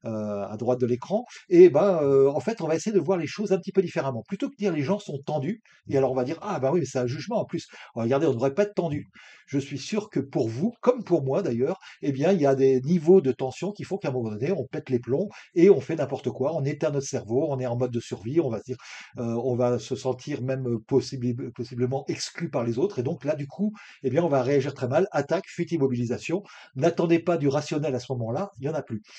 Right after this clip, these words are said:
Et donc, en fait, on va essayer de voir les choses plutôt par plonk, notre, cette petite tension en rouge qui va attaquer les personnes. Et à ce moment-là, plutôt que de, de, de rendre les gens coupables, on va essayer de les rendre, au contraire, euh, bah, euh, malades de la tension, comme nous, on pourrait attraper une tension,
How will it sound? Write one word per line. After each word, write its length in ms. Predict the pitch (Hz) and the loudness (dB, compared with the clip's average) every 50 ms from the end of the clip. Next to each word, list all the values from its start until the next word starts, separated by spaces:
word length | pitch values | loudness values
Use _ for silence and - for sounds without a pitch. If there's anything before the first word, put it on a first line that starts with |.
| - _ _ _ | -20 _ _ _
Et 80 | - 175 | 2 2
donc, 160 | 277 294 - | 4 2 0
en 80 | 185 170 | 0 0
fait, 180 | 240 247 247 | 0 0 0
on 60 | 180 | 0
va 80 | 160 160 | 0 -2
essayer 160 | 156 - 190 | -2 -2 -4
de 60 | 156 | 0
voir 100 | 143 180 | 0 0
les 60 | - 233 | 0 0
choses 240 | - - 233 233 | -4 -6 -8 -10
plutôt 320 | - - - 196 - 220 247 | -8 -8 -8 -6 -6 -6 -4
par 280 | - - 156 - - - | -4 -4 -6 -6 -8 -14
plonk, 260 | - 160 170 208 254 - - - - - _ _ _ _ _ | 2 4 4 4 4 0 -8 -18 -20 -20 _ _ _ _ _
notre, 320 | 135 127 143 139 - - 131 | -4 -4 -4 -2 -4 -6 0
cette 160 | - 185 180 | 0 0 0
petite 240 | - 175 185 165 - | 2 -2 -4 -6 -4
tension 380 | - 139 120 - - 165 190 | -4 -4 -4 -2 -4 -2 0
en 80 | 160 120 | 0 0
rouge 340 | 104 - 190 240 226 185 220 - - - - - - - | 0 0 -2 -2 -2 -4 -8 -10 -12 -16 -20 -20 -20 -20
qui 160 | - - 180 160 | -6 -4 -2 0
va 280 | 147 180 220 - - - | 2 2 0 0 -4 -6
attaquer 580 | - 240 247 - - 202 - - - 190 208 - - | -6 -6 -4 0 0 -2 -2 0 -2 -4 -4 -4 -6
les 120 | 165 151 | -8 -8
personnes. 460 | - - 131 - - - 127 156 196 214 - - - _ | -6 -8 -10 -8 -6 -4 -4 -4 -6 -8 -14 -18 -12 _
Et 60 | 160 | 0
à 60 | 165 165 | 0 0
ce 120 | - 190 | 2 0
moment-là, 160 | 190 208 233 | 0 0 0
plutôt 320 | 208 - - 208 214 226 - | -2 -4 -6 -4 -4 -6 -2
que 100 | - 175 | -2 0
de, 160 | 143 135 135 | 2 2 2
de, 180 | 120 123 123 | 2 2 0
de 440 | 117 123 113 127 131 120 123 120 110 | 0 0 -2 -4 -6 -6 -6 -4 -6
rendre 160 | 117 127 151 | -6 -6 -6
les 80 | 151 135 | -4 -4
gens 140 | 117 131 120 | -4 -4 -6
coupables, 340 | - 113 - 147 208 233 185 | -8 -10 -8 -8 -6 -4 -4
on 60 | 135 | -4
va 100 | 127 131 | -4 -4
essayer 180 | 120 - - | -4 -4 -6
de 60 | 170 170 | -6 -6
les 60 | 147 | -4
rendre, 240 | - 131 180 175 127 | -4 -4 -6 -6 -8
au 40 | |
contraire, 360 | - - 120 - - 160 165 139 | -12 -14 -14 -12 -12 -10 -8 -8
euh, 80 | 117 - - - - _ _ | -10 -10 -12 -18 -20 _ _
bah, 300 | 135 135 139 131 127 127 | -2 -2 0 0 0 0
euh, 200 | 123 123 120 120 | 0 0 0 0
malades 480 | 120 123 123 - - 135 143 170 151 120 | -2 -2 -2 -2 -4 -4 -4 -4 0 2
de 80 | 135 | 2
la 100 | 123 120 | 0 0
tension, 460 | 113 - 131 113 - - - 165 208 - - - - _ | -2 -4 -6 -6 -6 -8 -8 -8 -8 -8 -12 -16 -10 _
comme 240 | - 151 151 139 | -6 -4 -4 -4
nous, 200 | 123 139 180 214 | -2 0 2 2
on 80 | 208 147 | 2 2
pourrait 320 | - - 139 135 123 143 | 2 -2 -2 0 2 2
attraper 460 | 156 135 - - - 123 117 - 135 151 | 0 0 -2 -4 -6 -6 -2 -2 -4 -2
une 180 | 151 131 117 | -2 -6 -8
tension, 360 | 123 131 - - - 131 135 | -8 -10 -10 -8 -8 -8 -8